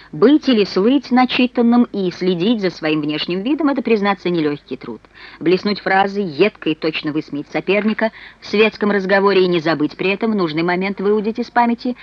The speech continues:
как дорогую заморскую жемчужину, какую-нибудь цитату из нового французского романа. Все это тоже требовало основательной подготовленности. Наследник Павел Петрович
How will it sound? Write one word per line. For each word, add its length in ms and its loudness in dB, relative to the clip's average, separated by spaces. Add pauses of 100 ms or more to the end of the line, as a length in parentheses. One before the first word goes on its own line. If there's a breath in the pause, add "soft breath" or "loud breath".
(160 loud breath)
как 200 0
дорогую 460 2
заморскую 500 -2
жемчужину, 540 -4
какую-нибудь 520 -6
цитату 580 -2 (240 loud breath)
из 200 -4
нового 400 0
французского 600 -8
романа. 340 -2
Все 260 -8
это 180 -12 (100)
тоже 380 -2 (520 loud breath)
требовало 500 0
основательной 760 -6
подготовленности. 1080 -16 (480)
Наследник 720 -2
Павел 280 -2
Петрович 640 -12